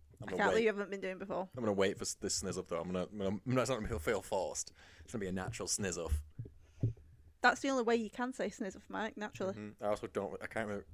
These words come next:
Speaker 1: He said it's not a big, what was, how did he use it, sniz off, in the context?
Speaker 2: He said true dat.
Speaker 1: True dat.
Speaker 2: Um,
Speaker 1: N-,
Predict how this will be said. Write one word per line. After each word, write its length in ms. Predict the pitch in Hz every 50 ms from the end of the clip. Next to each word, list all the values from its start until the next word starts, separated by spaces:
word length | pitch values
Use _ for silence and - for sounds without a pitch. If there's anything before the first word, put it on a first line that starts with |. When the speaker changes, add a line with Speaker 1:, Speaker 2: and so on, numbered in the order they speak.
| - - -
Speaker 1:
He 80 | 113 -
said 280 | - - 110 104 92
it's 200 | 101 - - -
not 120 | 120 127 107
a 60 | 107
big, 200 | - 113 101 - - _
what 220 | - 127 - 117 113
was, 240 | 131 127 117 - - -
how 120 | 117 131
did 140 | 131 135 127
he 60 | 123
use 260 | 117 117 123 143 139 131
it, 120 | 127 -
sniz 280 | - - - 127 113 120
off, 140 | 110 -
in 80 | 127 113
the 60 | 110 -
context? 680 | - 113 123 139 - - 123 101 - - - - - _ - - - - - - - - _ _ _ _ _ _ _ _ -
Speaker 2:
He 120 | 226 202 -
said 240 | - 226 220 -
true 220 | - - 208 202 208
dat. 320 | - 214 208 196 220 - _ _ _ _ _ _ _ _ _ -
Speaker 1:
True 260 | - - 117 110 107
dat. 400 | 98 110 101 95 92 95 92 - _ _ _ _ _ -
Speaker 2:
Um, 80 | - 214
Speaker 1:
N-, 340 | 202 190 180 185 214 113